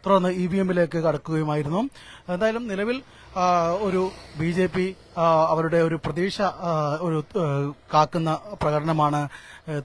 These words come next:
തൃശ്ശൂരിലെ വോട്ടെണ്ണലിൻ്റെ ആദ്യ റൗണ്ടുകളിൽ നമുക്ക് കാണാനായിട്ട്, ആ, കഴിയുന്നത്.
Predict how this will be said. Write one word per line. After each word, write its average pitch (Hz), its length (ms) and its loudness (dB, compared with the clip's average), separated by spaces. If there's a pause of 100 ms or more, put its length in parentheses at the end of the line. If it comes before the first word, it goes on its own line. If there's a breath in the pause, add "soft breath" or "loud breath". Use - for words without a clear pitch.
തൃശ്ശൂരിലെ 185 420 0
വോട്ടെണ്ണലിൻ്റെ 147 680 2 (320 loud breath)
ആദ്യ 160 280 2
റൗണ്ടുകളിൽ 156 540 4 (320 soft breath)
നമുക്ക് 147 380 2 (580 loud breath)
കാണാനായിട്ട്, 156 600 2 (460 soft breath)
ആ, 143 200 2
കഴിയുന്നത്. 160 520 0